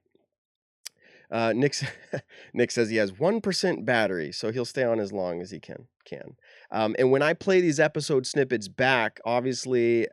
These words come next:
podcast listeners enjoy them, and then I'll follow up, and I'm going to comment on maybe new opinions that I've made since that show. Um, so I'll tell you when we go back to the snippets, and then I'll come back live, uh, recording again.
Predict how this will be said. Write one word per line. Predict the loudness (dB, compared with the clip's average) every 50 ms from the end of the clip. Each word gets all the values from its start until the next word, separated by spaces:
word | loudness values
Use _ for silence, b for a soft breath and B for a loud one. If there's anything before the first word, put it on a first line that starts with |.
| _ _ -6
podcast | -2 0 0 0 0 0 0 0 0 -2
listeners | -2 -4 -4 -4 -4 -4 -4 -4 -4 -4
enjoy | -4 -6 -6 -6 -4 -2 2 4 6 6 4
them, | 4 0 -6 -8 -6 -6 -4
and | -2 -2
then | -2 -2 0
I'll | -2 -2 -4 -2 _
follow | 0 2 4 4 4 4 4
up, | 4 2 0 -4
and | -4 -2
I'm | -2 -2 0
going | 0 0 2 2 0
to | -2
comment | -4 -2 0 2 2 4 2 2 0 0
on | -2 0 2 2 2 0 -4 B B B B B B
maybe | 0 2 2 2 2 0
new | 2 4 4 6 4
opinions | 4 2 0 0 0 2 4 4 4 2 2
that | 0 0 2
I've | 2 2 2
made | 2 0 0 0 0 -4
since | -6 -4 0 0 0 0 0 -2
that | -2 -2 -2 -4
show. | -6 -6 -2 0 2 2 2 0 -2 -6 -12 -18 _ b b b b b b -8
Um, | -2 0 0 0 0
so | 0 2 2
I'll | 2 2
tell | 2 2 2 2
you | 4 2
when | 2 2 2 2
we | 2 0
go | 2 0 0 0 2
back | 2 0 0 -2 -4
to | -8
the | -10 -10
snippets, | -8 -2 -2 -2 0 0 -4 -4 -4
and | -4 -4
then | -2 -2 -4 -4
I'll | -4 -6 -6
come | -4 -6 -4 -4
back | -2 -4 -4 -4 -6
live, | -6 -4 -4 -2 -2 -2 -2 -2 -4 -6 -8 -8
uh, | -6 -6 -6
recording | -6 -8 -8 -4 -2 0 0 0 -2
again. | -4 -6 -6 -8 -8 -8 -8 -10